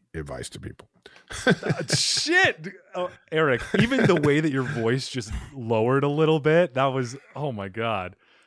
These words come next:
Speaker 2: That should be on a
Speaker 1: There you
Speaker 2: shirt
Speaker 1: go.
Speaker 2: if it's not already.
Speaker 1: <laughs>
Speaker 2: That's
Speaker 1: Right? I know.
Speaker 2: beautiful. God. All right. Well, I feel I have not heard that one before. Love it. I'm inspired.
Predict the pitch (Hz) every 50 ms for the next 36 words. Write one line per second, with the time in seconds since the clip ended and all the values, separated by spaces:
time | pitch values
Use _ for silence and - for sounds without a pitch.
0 | _ - 135 170 269 226 - 190 160 123 127 120 113 104 95 92 87 92 110 113
1 | 117 131 131 113 127 117 - 123 110 - 123 113 101 90 90 90 _ _ _ _
2 | _ - 117 104 98 101 98 95 92 101 98 98 - - - - - 190 - -
3 | - 214 - - - 214 - - - - - - - 151 - - - 95 101 123
4 | 143 170 208 196 151 92 90 92 92 92 92 95 98 - _ _ _ _ _ _
5 | - 120 123 113 101 - - _ 131 117 107 98 90 90 98 - 113 107 107 104
6 | 107 - - 127 160 165 - 190 175 165 160 151 143 135 120 113 - - - 131
7 | 151 147 131 135 135 135 147 151 113 127 147 143 135 127 120 113 107 113 113 110
8 | 110 101 - - 98 92 92 101 135 143 - _ _ _ _ _ _ - 107 107
9 | 113 117 113 95 92 87 101 117 _ _ _ _ - 104 107 120 123 117 107 -
10 | - - 95 92 92 92 95